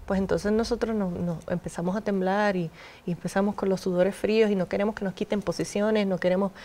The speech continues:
que, que nos quiten oportunidades, no queremos que nos cierren puertas,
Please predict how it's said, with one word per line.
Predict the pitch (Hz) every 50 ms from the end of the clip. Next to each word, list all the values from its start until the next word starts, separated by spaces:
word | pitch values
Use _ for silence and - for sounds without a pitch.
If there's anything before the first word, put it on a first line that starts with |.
| - - - - -
que, | - 214 185 165 160 -
que | - 202
nos | 185 180 185
quiten | - - 196 - 202 208
oportunidades, | 196 185 - 170 165 - 180 180 175 170 180 190 202 220 220 208
no | 202 185
queremos | - 190 180 180 185 180 185
que | - 208 185
nos | 185 180 -
cierren | - 190 180 185 180
puertas, | 170 - 220 240 262 -